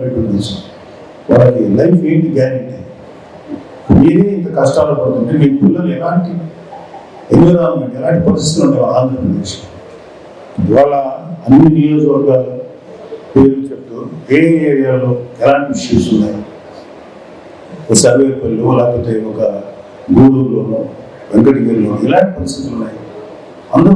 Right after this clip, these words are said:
బాధపడుతున్నారు కదా, ఎందుకు ఎలా చేశారు మీరు, ఎందుకు ఇలాంటి ప్రభుత్వం ఎన్నుకోవాల్సి వచ్చిందంటే చాలామంది దగ్గర ఆన్సర్ లేదు. ఎక్కడో ప్రలోభపడ్డారు. వైఎస్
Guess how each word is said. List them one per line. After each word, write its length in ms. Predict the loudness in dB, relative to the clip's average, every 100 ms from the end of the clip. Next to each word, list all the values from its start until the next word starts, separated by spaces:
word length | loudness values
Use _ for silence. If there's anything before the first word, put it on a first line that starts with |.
| 2
బాధపడుతున్నారు 520 | -2 -4 -6 -6 -8 -6
కదా, 160 | -8 -10 -12 -8 2
ఎందుకు 220 | 4 6 4
ఎలా 100 | 2 0 -2
చేశారు 320 | -2 -2 -2 -4
మీరు, 180 | -4 -6 -10 -16 -20 -20 -20 -20 -20 -20 -20 -20 -20 -20 0 4
ఎందుకు 180 | 6 4
ఇలాంటి 200 | 2 0 -2
ప్రభుత్వం 260 | -4 -2 0
ఎన్నుకోవాల్సి 360 | 0 0 0 -4
వచ్చిందంటే 460 | -4 -2 -2 0 0 -2 -4 -14 -20 -20 -20 -20 -20 -4
చాలామంది 440 | 2 2 2 2 0
దగ్గర 180 | 0 -2
ఆన్సర్ 260 | -4 -4 -4
లేదు. 160 | -4 -8 -12 -4 0
ఎక్కడో 240 | 2 0 0
ప్రలోభపడ్డారు. 640 | -2 -2 -2 -6 -6 -8 -10 -18 -20 -20 -20 -20 -20 -20 -20 -20 -20 -12 2
వైఎస్ 300 | 2 4